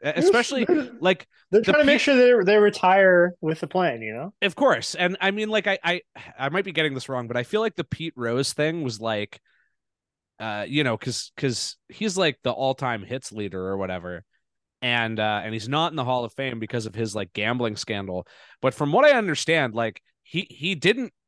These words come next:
Speaker 1: he bet on his own team to win,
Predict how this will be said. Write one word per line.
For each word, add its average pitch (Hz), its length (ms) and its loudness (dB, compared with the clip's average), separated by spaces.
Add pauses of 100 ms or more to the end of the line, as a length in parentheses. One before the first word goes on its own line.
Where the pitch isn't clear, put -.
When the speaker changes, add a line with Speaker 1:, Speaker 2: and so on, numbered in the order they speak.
(220)
Speaker 1:
he 160 340 -6
bet 143 360 -2 (120)
on 156 360 2
his 143 460 -4
own 139 360 -2
team 135 420 -8
to 131 240 -8
win, 101 400 -6